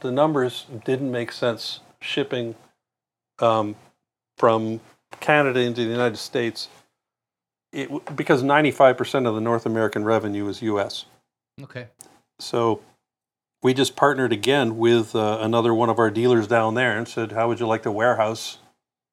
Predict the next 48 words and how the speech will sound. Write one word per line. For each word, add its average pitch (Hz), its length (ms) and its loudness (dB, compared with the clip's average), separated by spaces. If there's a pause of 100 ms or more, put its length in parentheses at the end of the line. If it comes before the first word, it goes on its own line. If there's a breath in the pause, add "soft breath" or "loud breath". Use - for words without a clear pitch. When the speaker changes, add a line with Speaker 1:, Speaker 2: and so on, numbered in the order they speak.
(120)
Speaker 1:
you 113 100 -2
know, 110 120 -4
tw-, - 360 -12
two 147 180 -2
thousand 120 400 2
guitars 110 600 -2 (480)
and 120 120 -2
handle 127 240 4
our 110 120 4
distribution 123 600 -4
from 107 200 -6
there?" 101 200 -10 (720)
And 123 120 -4
so 135 160 0
that 131 80 8
was, 123 340 0
that 131 180 4
was 120 120 -2
the 123 80 -2
next 123 200 -4
step 123 220 -4
after 117 240 0
that. 113 160 -2
That 131 80 -4
was 139 140 -6
prob-, 127 320 -2 (180)
two 175 140 0
thousand, 151 480 2 (540)
maybe 165 160 -8
two - 140 -12
thousand 147 280 -6
twelve 127 260 2
or 107 60 -8
thirteen 117 420 -6
we 104 120 -8
did 104 200 -8
that. 101 260 -6 (520)
Speaker 2:
Wow. 92 260 -18 (540)
So, 147 160 2
Speaker 1:
Um, 135 100 2
Speaker 2:
I, 131 200 -4
so 143 140 -4
I 135 80 0
guess 135 260 -2
now, 127 400 0
especially, 101 840 -8
uh, 95 200 -12
with 95 240 -14